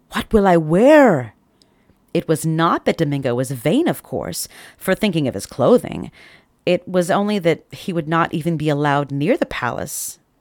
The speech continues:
in the only clothes he had, a thin tunic and a patched poncho, worn-out trousers and shoes with holes in them.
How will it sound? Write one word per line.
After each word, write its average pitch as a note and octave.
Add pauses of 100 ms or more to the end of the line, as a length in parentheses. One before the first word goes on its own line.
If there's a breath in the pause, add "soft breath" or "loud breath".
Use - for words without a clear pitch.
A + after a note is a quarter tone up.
(140)
in D#3
the D3+
only E3
clothes C#3
he -
had, - (580 loud breath)
a D#3
thin G3
tunic D#3
and C3+
a C3
patched -
poncho, A#2
worn-out A#3+
trousers C#3
and B2
shoes F3
with B2
holes D#3
in A#2
them. A2+